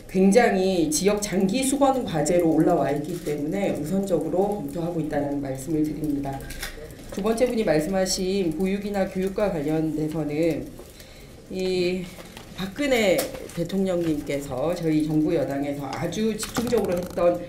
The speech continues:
공약 내용이 바로 국공립 어린이집 매년 오십 개씩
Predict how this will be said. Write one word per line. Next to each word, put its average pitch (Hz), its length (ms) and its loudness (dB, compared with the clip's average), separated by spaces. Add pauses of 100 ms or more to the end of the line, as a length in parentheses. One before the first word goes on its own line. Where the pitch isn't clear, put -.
(280)
공약 185 280 2
내용이 151 680 2
바로 160 400 0 (440)
국공립 240 380 0
어린이집 160 640 4
매년 165 380 4
오십 - 240 -2
개씩 - 460 -4